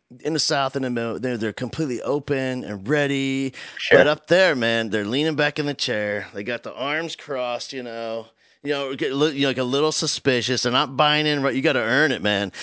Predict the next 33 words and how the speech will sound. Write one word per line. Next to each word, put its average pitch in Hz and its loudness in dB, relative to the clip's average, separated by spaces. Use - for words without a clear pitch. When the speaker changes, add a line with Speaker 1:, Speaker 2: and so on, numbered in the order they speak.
Speaker 1:
And 139 4
it, 147 4
man, 127 2
I'm, 135 0
like, 120 2
I'm 117 -2
sweating 135 0
and 131 0
I'm 123 -2
giving 131 0
all, 131 0
and, 131 0
and 120 -4
by 120 2
the 110 -4
first 127 -2
break, 117 0
and 107 -2
my, 110 0
my 107 -2
first 117 -2
break 113 -2
is 92 -10
typically, 104 -2
like, 95 -2
an 98 -2
hour 98 0
and 98 -2
a 95 -2
half, 98 -2
hour 95 0
forty-five 95 -2
in. 98 -4